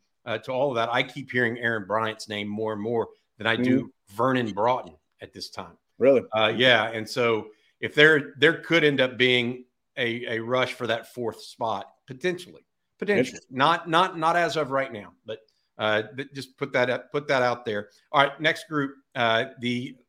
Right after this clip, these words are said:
Speaker 1: edge guys. I wanna talk about those guys because after Barryn Sorrell, and I thought you put this really well in your article, he, he's a known.
Speaker 2: Mm-hmm.
Speaker 1: Um, and you know he's good. You don't, you don't think he's great, but you know he's good and he's getting better.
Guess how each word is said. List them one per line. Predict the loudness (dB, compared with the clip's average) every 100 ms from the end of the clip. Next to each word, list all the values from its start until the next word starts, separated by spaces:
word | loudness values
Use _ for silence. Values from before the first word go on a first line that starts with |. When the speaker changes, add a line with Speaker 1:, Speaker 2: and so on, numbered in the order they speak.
| _ -2
Speaker 1:
edge | 0 0 0
guys. | 0 0 -2 -8 _ _ _ -8
I |
wanna | -6 2
talk | 2 2
about | -2 0
those | -2 0
guys | 0 0
because | -4 -2 -2 -4 _ _ _ _ _ 0
after | 2 2 0 0
Barryn | 2 2 0
Sorrell, | -4 -2 0 2
and | 0
I | -2
thought | -2 -4
you | -8
put | -8 -8
this | -6 -8 -12 _ _ -10
really | -2 0 0
well | 0 0 0
in | -2
your | -6
article, | -6 -6 -8 -12 -14 _ _ _ _ _ _
he, | -10
he's | -4 -2 0
a | 0
known. | 2 0 -2 -8 -20 _ _ _ -16
Speaker 2:
Mm-hmm. | -12 -4 2
Speaker 1:
Um, | 4 4 0 -4
and | -2 0 0
you | 0
know | 2 2
he's | 2 -2
good. | 2 4 4 0
You | 0
don't, | 0 -2 -6
you | -6
don't | -4
think | -6
he's | -6
great, | 2 6 6 2
but | -6 -6
you | -4
know | -2 -2
he's | -4
good | -2 2 2 0
and | -4
he's | -4
getting | -2 -2 0
better. | -2 -2